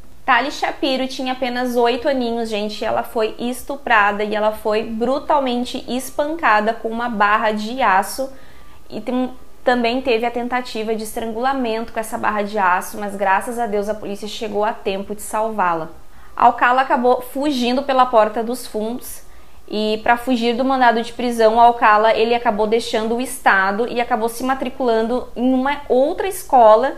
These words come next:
uma escola de cinema em Nova York, usando um nome falso de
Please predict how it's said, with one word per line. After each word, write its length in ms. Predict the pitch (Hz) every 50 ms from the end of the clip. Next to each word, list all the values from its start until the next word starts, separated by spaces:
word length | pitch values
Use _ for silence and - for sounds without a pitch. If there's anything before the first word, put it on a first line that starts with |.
| - - - -
uma 140 | - 220 226
escola 340 | 220 220 - 247 233 233 233
de 140 | 214 240 254
cinema 600 | - - 403 392 294 262 247 247 254 254 254 254
em 100 | 233 233
Nova 300 | 226 226 214 220 226 262
York, 500 | 285 285 254 214 208 208 214 220 - 254 -
usando 440 | 262 262 240 233 247 247 262 254 269
um 80 | 262
nome 260 | 254 247 247 262 294
falso 640 | 302 - - - 233 208 208 214 240 247 - 302 277
de 220 | 240 233 226 233